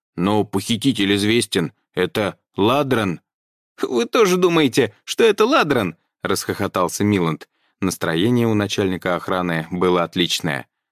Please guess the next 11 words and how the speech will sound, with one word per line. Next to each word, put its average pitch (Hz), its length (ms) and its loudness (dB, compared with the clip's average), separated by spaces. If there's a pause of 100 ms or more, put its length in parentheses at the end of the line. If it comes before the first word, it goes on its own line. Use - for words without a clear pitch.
«Абсолютно 110 840 0
с - 100 -2
вами 95 220 0
согласен. 87 640 -2 (240)
Его 104 340 0
почерк. - 540 -4 (200)
Кстати», - 640 -4 (380)
Миланд 90 480 0
огляделся 90 560 -2
по - 100 -6
сторонам 92 520 -2